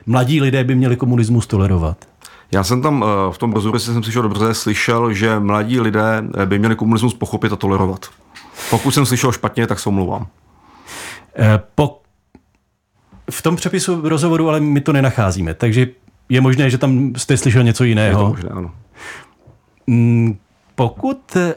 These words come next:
Speaker 1: ale tedy, eh, je možné, že takhle nepřesně interpretujete slova ředitelky Ústavu pro soudobé dějiny, tak n-, není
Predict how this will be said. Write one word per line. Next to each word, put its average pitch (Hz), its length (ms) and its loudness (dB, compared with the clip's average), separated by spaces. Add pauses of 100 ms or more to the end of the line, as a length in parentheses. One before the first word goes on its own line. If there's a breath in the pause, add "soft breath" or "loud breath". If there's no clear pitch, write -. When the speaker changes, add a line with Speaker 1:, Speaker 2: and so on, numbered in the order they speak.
(120)
Speaker 1:
ale 147 420 0 (200)
tedy, 131 680 -2 (200)
eh, 110 60 -2 (200)
je 98 340 2
možné, 117 280 2
že 151 120 0
takhle 139 380 -2
nepřesně 131 720 0
interpretujete 127 840 -2
slova 131 260 -2
ředitelky 131 520 0
Ústavu 131 320 0
pro 131 140 0
soudobé 135 460 0
dějiny, 131 340 2
tak 139 220 -2
n-, 131 640 2
není 180 480 2